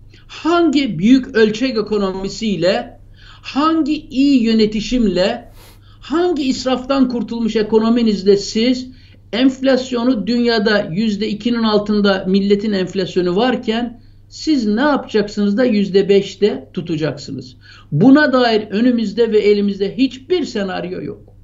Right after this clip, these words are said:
Hiçbir senaryo yok. Dolayısıyla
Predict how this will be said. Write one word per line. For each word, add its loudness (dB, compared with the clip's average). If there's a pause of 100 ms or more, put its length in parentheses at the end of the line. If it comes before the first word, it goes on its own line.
(480)
Hiçbir 0
senaryo -2
yok. -8 (800)
Dolayısıyla 0